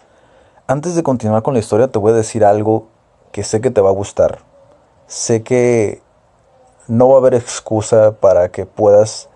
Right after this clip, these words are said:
continuar con tu proceso. Lo escuches de mí, lo escuches de algún otro lugar, como decía incluso Jim Rohn, te voy a compartir una,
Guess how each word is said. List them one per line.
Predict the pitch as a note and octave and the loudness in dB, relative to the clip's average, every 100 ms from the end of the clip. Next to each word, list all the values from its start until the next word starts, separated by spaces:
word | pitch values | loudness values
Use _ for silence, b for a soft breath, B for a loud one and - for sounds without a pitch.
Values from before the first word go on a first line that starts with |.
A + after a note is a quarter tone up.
| _ | _
continuar | - A2+ A2+ G#2+ G#2 A#2 | -4 -4 -4 -2 0 0
con | A#2 A2 | -2 -6
tu | A2 | -6
proceso. | G2 G2 G2+ F#2 A2+ A2 - b b b b | -8 -4 -4 -4 -2 -4 -6 b b b b
Lo | - A2 | -4 -2
escuches | A2 C3 B2 C#3 | -2 -4 -4 -2
de | A2+ | -4
mí, | G#2+ A#2 B2 | -2 -2 -2
lo | A#2+ | -2
escuches | A2 - A2 A#2 | -6 -8 -8 -2
de | A#2 | -2
algún | G2+ G#2 | -2 -4
otro | G#2+ A2 A2 | -4 -2 -2
lugar, | F#2+ F#2+ G2 G#2 | 0 2 2 0
como | G#2 G2+ | -4 -6
decía | G2 F#2+ G2+ G2+ | -6 -6 -4 -4
incluso | G#2 B2 A2+ A#2 | -4 -6 -4 -4
Jim | A2 G2+ | -4 -8
Rohn, | G2 G2+ A2+ | -4 -4 -2
te | G#2 | 0
voy | G2 | 0
a | |
compartir | A2 A2 G#2+ - G2+ | -2 -4 -4 -4 -6
una, | G2+ G#2 G2+ G2+ | -4 -4 -6 -8